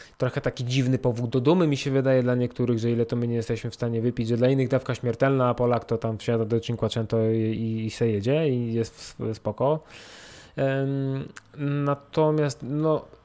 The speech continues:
alkohol ma bardzo ogromny koszt społeczny.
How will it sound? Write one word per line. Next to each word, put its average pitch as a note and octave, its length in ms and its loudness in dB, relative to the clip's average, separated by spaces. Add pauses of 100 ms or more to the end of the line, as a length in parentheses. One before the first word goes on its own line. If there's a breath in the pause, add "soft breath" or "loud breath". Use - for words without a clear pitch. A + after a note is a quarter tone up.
(460)
alkohol D3 680 2
ma C3+ 180 0
bardzo B2+ 760 2
ogromny B2+ 680 2
koszt A2+ 300 -4
społeczny. B2 800 0